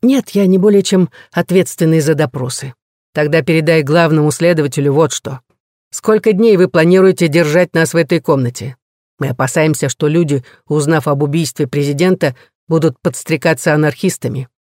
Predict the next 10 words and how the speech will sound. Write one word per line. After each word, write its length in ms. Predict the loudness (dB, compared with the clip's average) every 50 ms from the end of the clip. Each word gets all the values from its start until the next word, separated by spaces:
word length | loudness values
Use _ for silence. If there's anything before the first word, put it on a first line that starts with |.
| _ _
Нам 260 | _ 0 2 2 4 4
нужно 260 | 4 4 2 2 0
скорее 400 | 0 0 -2 0 2 2 2 2
вернуться 440 | 2 2 2 2 2 2 2 -2 0
домой, 320 | 0 2 2 2 2 0
чтобы 340 | 0 -2 -4 -4 -4 -6 -6 -12 _ _
подготовиться 760 | -4 -2 0 0 -2 0 0 0 0 0 0 -2 -4 -4 -4 _ _
к 80 | _ -4
этим 200 | -2 0 0 2
мятежам. 600 | 2 0 0 -2 -4 -2 -2 -2 -4 -4 -6